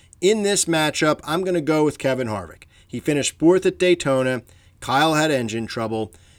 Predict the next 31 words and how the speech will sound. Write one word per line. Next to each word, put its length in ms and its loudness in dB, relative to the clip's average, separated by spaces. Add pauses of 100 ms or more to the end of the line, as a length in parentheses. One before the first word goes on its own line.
(340)
He's 240 -10
driving 340 2
a 40 2
Toyota. 580 4
We 80 -4
documented 600 -2
how 100 -2
Toyotas 480 -2
just 220 -10
aren't 240 -10
really 180 -4
that 180 -8
good. 320 -2 (280)
Harvick, 360 2
on 80 2
the 80 -2
other 160 0
hand, 180 0
he's 140 -2
got 240 -2
that 280 -8
Ford 460 -2 (600)
backing. 560 0 (320)
He's, 420 -2
uh, 440 2 (260)
driving 340 4
for 140 0
the 100 2
right 260 4
manufacturer. 760 0
So 320 -2